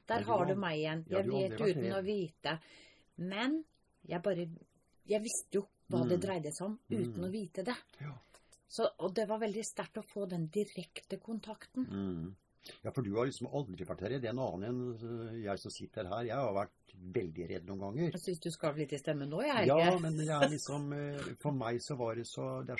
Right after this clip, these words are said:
Speaker 2: så fjernt, ikke sant, som kommer fra, jeg får kalle det, kommer fra min oppvekst der,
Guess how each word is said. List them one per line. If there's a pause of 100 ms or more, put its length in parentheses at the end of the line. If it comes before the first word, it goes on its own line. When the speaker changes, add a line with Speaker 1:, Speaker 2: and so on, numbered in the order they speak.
Speaker 2:
så
fjernt,
ikke
sant,
som
kommer
fra, (920)
jeg
får
kalle
det, (140)
kommer
fra
min
oppvekst
der,